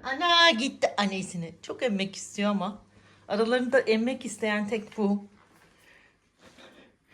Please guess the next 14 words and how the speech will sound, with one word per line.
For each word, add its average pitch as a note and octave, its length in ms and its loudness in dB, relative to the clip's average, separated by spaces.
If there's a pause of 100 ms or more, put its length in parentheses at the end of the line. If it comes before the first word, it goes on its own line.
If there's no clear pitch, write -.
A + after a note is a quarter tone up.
(840)
Gitmiş. A3+ 580 2 (760)
Anne G#3 460 2 (120)
pa-, - 180 -2
pas G3 280 2
vermiyor. E3+ 360 2 (2250)
Şimdi D4+ 400 4
dible D4 240 10
yapıyorum. A#3 540 8 (240)
Ee, G#3+ 380 10 (360)
bilirsiniz, B3 680 2
bilmeyenler G#3+ 600 4
için G3+ 320 0 (1160)
şöyle F3+ 360 6
söyleyeyim. E3+ 760 2